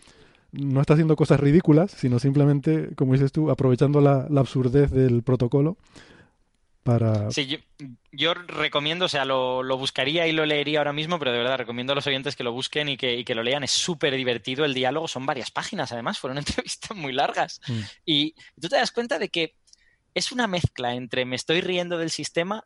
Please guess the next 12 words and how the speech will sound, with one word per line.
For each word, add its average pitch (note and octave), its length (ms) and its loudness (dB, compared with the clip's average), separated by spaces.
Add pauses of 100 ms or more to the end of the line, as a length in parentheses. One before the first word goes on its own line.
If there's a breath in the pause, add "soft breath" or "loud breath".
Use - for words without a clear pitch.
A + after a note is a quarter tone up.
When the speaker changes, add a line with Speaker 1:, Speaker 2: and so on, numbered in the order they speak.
(100)
Speaker 2:
y C#3 200 -2
estoy F3+ 420 -2
tratando E3+ 560 -2
de D#3 140 0
aprovechar C#3 560 -4
para C3 160 0
ver C3+ 160 0
si C#3+ 160 -6
me B2 260 -4
declaran A2+ 480 -4
loco, G#2 260 -8
¿no? B2+ 140 -10